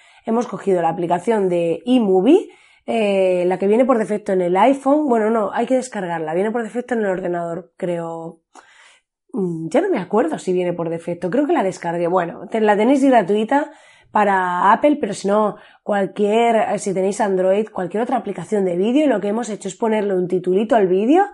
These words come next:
poner, eh, la página web de la persona y ya está. No ponemos ni carátula de vídeo profesional tipo YouTube, no ponemos nada, simplemente recortamos un poquito el inicio del vídeo, que es lo típico de que te quedas un poco parado antes de empezar y demás.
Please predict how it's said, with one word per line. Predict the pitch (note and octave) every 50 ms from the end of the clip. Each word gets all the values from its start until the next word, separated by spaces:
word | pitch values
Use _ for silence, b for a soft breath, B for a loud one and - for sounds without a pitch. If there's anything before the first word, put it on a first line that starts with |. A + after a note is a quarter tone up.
| B B B B B B B -
poner, | G3+ G#3 G3+ G#3 G#3+ G#3+ F#3 E3 D#3 - - -
eh, | F#3+ F#3+ F#3 F3+ F3+ F3+ F3 F3 F3 F3
la | F3 F3 F3
página | F3 F#3+ - C4+ C4 G#3 F#3
web | F3+ G3+ A3 B3+ B3
de | A#3 C#4
la | A3+ F3+ E3+
persona | F3+ E3 - G3+ G#3+ B3+ D4 E4 -
y | A#3 F#3+ F3+ D#3+
ya | G#3 C4 D4
está. | D#4 D4+ - - G#3 E3 - B B B B B B B
No | A#3+ C#4
ponemos | C4 E4+ E4 F4+ E4+ F4 -
ni | C#4+ A#3+ -
carátula | - F3+ F3+ G3 F#3+ C#4 C4+ C4 A#3+
de | G#3+ G3
vídeo | F#3+ F#3+ G3+ A#3 A3
profesional | A3 A3+ F#3+ - F3+ - F3 E3 E3 F3 G3+ G3
tipo | - G#3+ E3+ - -
YouTube, | A#3 G#3+ G3 F3+ F3+ - F3 F3+ F#3 F3 - b b b b b b b
no | A3+ B3 C4
ponemos | C4+ E4+ D#4 F4+ F4 F#4 F4+ - - -
nada, | G#3+ G3 G3+ G#3+ G#3+ F#3+ E3+ E3 D#3+ D#3+ b b b b
simplemente | b - B3 B3 B3+ A#3+ G#3+ G#3+ - F#3
recortamos | - F3+ E3+ E3 - F3+ F3+ F3 G#3 G#3+ A#3+ A#3 B3
un | A3+
poquito | G3 F#3+ F3+ F3 E3+
el | E3 E3+
inicio | F3 F#3 F#3 F#3 A#3 A3
del | G3 F#3+
vídeo, | F#3 A3 A3+ B3+ B3 G#3
que | G#3
es | F3
lo | F#3+ F#3+ F#3+
típico | E3 G3 E3+ G3+ F3 - - F#3
de | F3+ F3
que | F3 F3
te | F3 -
quedas | F#3+ F#3 G3 - G3+
un | F#3 E3
poco | F#3 E3 F#3 F3
parado | - E3+ E3+ G#3 B3 C4 C4 B3 A#3+
antes | A3+ A3 A3 F#3+
de | E3+ F#3+
empezar | F3+ E3 F#3 F3 - G3+ G3+
y | G#3
demás. | F#3+ F#3 F#3 A3 C4 E4 E4+ - b